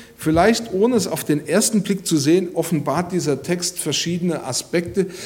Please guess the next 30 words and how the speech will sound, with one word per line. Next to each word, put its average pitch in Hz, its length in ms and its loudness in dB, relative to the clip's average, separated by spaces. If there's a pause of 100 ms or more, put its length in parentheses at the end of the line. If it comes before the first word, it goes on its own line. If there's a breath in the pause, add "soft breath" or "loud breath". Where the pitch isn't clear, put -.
(220 loud breath)
die 196 160 -2
ich 214 120 0
finde 214 320 2
doch 190 460 -2
durchaus 196 420 0
unerwartet 139 760 0
sind. 113 280 -2
Auf 165 180 -2
der 175 180 0
einen 247 260 2
Seite 185 360 2
steht 208 340 0
nämlich 165 280 0
genau 170 380 0
das, 202 340 0 (300 loud breath)
"Gott 220 360 4
will 208 160 6
mein 196 360 4
Glück. 262 260 4 (1400)
Deswegen 127 540 0
will 165 240 2
er 143 180 0
mir 135 220 2
vergeben. 101 680 -4 (1300 soft breath)
Deswegen 151 580 2
will 170 240 6
er, 143 140 0
dass 139 280 -2
wir 170 160 2
vergeben." 101 560 -8